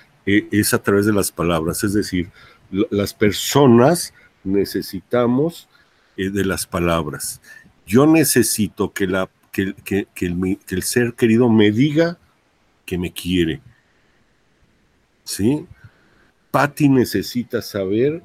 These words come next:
con mis palabras, con mis elogios, que yo la quiero. Hay personas que as-, que es con las palabras, ¿sí? O sea,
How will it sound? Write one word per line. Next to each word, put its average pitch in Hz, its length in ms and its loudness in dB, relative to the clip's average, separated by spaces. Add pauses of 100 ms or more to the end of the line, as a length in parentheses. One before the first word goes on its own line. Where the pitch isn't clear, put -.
(120)
con 98 200 -6
mis 92 160 -8
palabras, 110 640 -6 (440)
con 95 180 -2
mis 87 160 -2
elogios, 104 580 0
que 104 220 -2
yo 107 160 2
la 110 140 -2
quiero. 80 440 -6 (960)
Hay 101 140 -2
personas 127 840 0 (600)
que 101 100 0
as-, - 220 -6 (100)
que 120 220 2
es 143 120 0
con 117 200 0
las 90 200 -4
palabras, 78 680 -10 (600)
¿sí? 117 420 -6 (520)
O 90 120 -10
sea, 101 320 -2